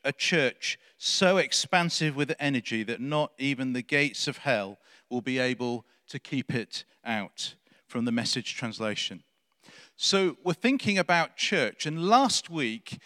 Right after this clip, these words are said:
everything we thought about was local. That is, about us,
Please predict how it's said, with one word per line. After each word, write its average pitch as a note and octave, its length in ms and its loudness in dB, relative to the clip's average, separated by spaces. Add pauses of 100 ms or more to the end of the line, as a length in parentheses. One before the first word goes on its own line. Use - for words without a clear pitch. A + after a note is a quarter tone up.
(200)
everything G3 560 0
we F3+ 300 0
thought - 420 0
about A2+ 560 -4 (300)
was C#3+ 580 0 (340)
local. C#3 640 -2 (440)
That F#3 160 6
is, C#3 500 0 (440)
about D#3+ 500 0 (360)
us, D3+ 560 2